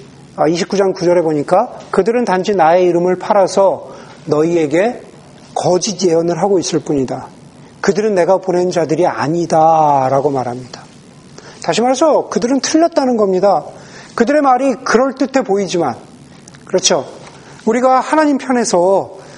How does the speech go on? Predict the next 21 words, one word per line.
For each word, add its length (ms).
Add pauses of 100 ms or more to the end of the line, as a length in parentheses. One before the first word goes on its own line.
(100)
하나님 320
편에서 400 (260)
"하나님이 480
바빌론 500
왕을, 460 (360)
바빌론 340
왕의 240
멍에를 340
꺾어주실 560
거야." 260
그러면은 400 (260)
하나님이 420
승리하실 520
것 100
같으니까는 760 (280)
귀가 200
솔깃하죠. 680 (600)
그러나 240
그게 200
틀렸다는 640
거예요. 580